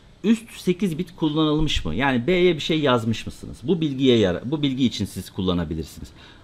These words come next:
Mesela iki sayıyı çarptınız, üst sekiz bitin ihtiyaç, üst sekiz bite ihtiyaç duymayacağınızdan eminsiniz atıyorum. Ya da ona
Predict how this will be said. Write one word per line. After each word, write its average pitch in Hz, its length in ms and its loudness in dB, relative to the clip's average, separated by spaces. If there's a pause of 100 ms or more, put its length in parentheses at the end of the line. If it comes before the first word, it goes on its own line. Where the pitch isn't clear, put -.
Mesela 139 520 4 (680)
iki - 180 -4
sayıyı 190 280 4
çarptınız, 175 600 4 (140)
üst 202 180 0
sekiz 175 340 0
bitin 185 340 -4 (720)
ihtiyaç, 160 480 2
üst 170 120 -4
sekiz 160 260 -4
bite - 140 -6
ihtiyaç 156 460 2
duymayacağınızdan 135 840 4
eminsiniz 131 500 2
atıyorum. 80 440 -6
Ya 156 160 4
da 156 40 4
ona 175 400 4